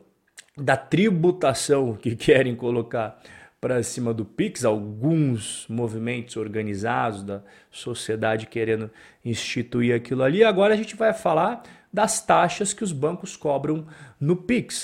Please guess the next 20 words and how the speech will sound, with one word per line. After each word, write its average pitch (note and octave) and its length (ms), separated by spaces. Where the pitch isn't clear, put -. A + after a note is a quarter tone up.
Essa G#3+ 320
daqui G3 280
é A#3 80
do E3+ 160
meio G3+ 320
de E3+ 140
março, E3+ 560
né? D3+ 240
E A#3 240
até G3+ 260
hoje F#3 320
causa C#3+ 300
muita C#3 420
dúvida, C#3+ 300
por C3+ 180
isso C3+ 100
que D3 100
a - 20
gente D3 180
vai C#3 300